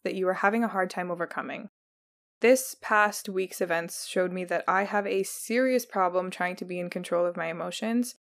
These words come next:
and of how I handle certain situations. In many aspects of my life, I release control. But when it comes to my emotions, it is very clear to me now that I have a difficult time just letting things play out as they need to.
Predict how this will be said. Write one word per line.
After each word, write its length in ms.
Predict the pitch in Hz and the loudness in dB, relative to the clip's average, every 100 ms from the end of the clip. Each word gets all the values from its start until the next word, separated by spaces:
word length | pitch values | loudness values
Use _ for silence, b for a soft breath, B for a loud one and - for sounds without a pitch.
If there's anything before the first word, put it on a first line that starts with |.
| _ _ _ | _ _ _
and 140 | 208 | 2
of 60 | 196 | 2
how 200 | 196 185 | 4 4
I 80 | 185 | 4
handle 380 | 185 190 180 175 | 0 -2 0 0
certain 320 | 180 170 185 | 0 -2 -2
situations. 800 | 175 - 156 - - - - - _ _ _ _ _ _ _ _ _ | -10 -8 -6 -6 -8 -10 -12 -16 _ _ _ _ _ _ _ _ _
In 180 | 226 220 | 4 6
many 260 | 214 220 233 | 8 6 8
aspects 440 | 190 196 202 196 | 6 4 0 0
of 80 | 190 | -2
my 140 | 180 | 0
life, 400 | 170 165 165 - - | 2 2 0 -4 0
I 380 | 190 165 165 175 | 2 2 0 -4
release 420 | 190 202 220 370 - | 0 2 2 0 -4
control. 560 | 185 165 - - 196 _ _ _ _ - | -8 -4 -4 -4 -8 _ _ _ _ 2
But 260 | 196 190 - | 4 4 0
when 180 | 190 | 2
it 120 | 190 - | 2 0
comes 340 | - 233 262 | 2 2 2
to 100 | 254 | 2
my 160 | 220 196 | 2 2
emotions, 800 | 180 175 196 254 277 294 - - _ _ _ | 2 0 -2 -4 -4 -6 -10 -20 _ _ _
it 200 | - 190 | -2 0
is 180 | 175 170 | -2 -6
very 300 | 170 180 247 | 2 6 6
clear 260 | 269 311 302 | 4 2 2
to 100 | 285 | 4
me 160 | 262 | 4
now 280 | 226 185 180 | 6 8 6
that 140 | 175 175 | 6 4
I 60 | |
have 200 | 180 180 | 4 2
a 60 | 175 | 0
difficult 520 | 175 202 214 208 208 | 0 -2 0 0 -2
time 300 | 208 185 185 | 0 -2 -2
just 180 | 180 - | -4 -6
letting 400 | 190 185 185 202 | 0 2 2 0
things 320 | 202 170 190 | -2 -4 -6
play 340 | - - 175 175 | -12 -4 0 2
out 160 | 165 | 2
as 180 | 175 175 | -2 -6
they 140 | 165 | -8
need 260 | 175 214 208 | -8 -8 -8
to. 260 | - - | -8 -8